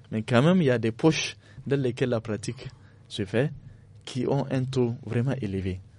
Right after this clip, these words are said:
Donc vraiment, le, le combat reste encore à faire. On a beaucoup fait, mais quand même, ça reste beau-,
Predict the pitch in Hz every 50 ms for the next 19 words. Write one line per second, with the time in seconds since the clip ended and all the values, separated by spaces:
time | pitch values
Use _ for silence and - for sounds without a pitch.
0 | - - - - - 117 127 123 113 120 123 135 143 156 156 139 127 123 117 117
1 | 113 113 110 107 113 110 - 113 110 113 120 117 113 113 - - - - 113 104
2 | 98 - - - - - - - 107 107 107 - 123 113 107 90 69 98 - -
3 | 104 117 180 - - - - - - - - - 104 104 104 101 98 120 127 -
4 | - 175 - 143 123 117 110 107 - 107 104 117 123 127 123 - 101 101 113 113
5 | - - 104 104 107 110